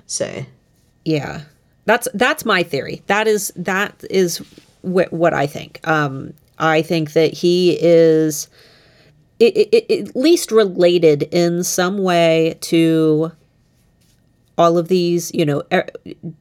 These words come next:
Speaker 2: someone dealing with time, whether it be the god of time or, you know, just, uh, s-, i-, i-, something, something.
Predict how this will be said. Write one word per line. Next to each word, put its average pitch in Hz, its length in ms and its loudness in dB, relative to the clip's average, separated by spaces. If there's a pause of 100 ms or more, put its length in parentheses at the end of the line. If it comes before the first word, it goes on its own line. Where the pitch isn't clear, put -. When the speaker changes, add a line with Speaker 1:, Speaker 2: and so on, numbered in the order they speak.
(360)
Speaker 2:
someone 202 680 0
dealing 160 400 0
with 147 200 -2
time, 143 440 -4
whether 151 300 0
it 147 180 -2
be 151 220 2
the 151 120 -4
god 165 280 0
of 147 100 -6
time 147 500 -4
or, 143 300 -2
you 160 120 -4
know, 143 140 -2
just, 151 220 -4 (1600)
uh, 165 60 0 (720)
s-, - 240 -8 (120)
i-, 151 220 -10
i-, - 340 -2
something, 185 640 -2
something. 147 540 -6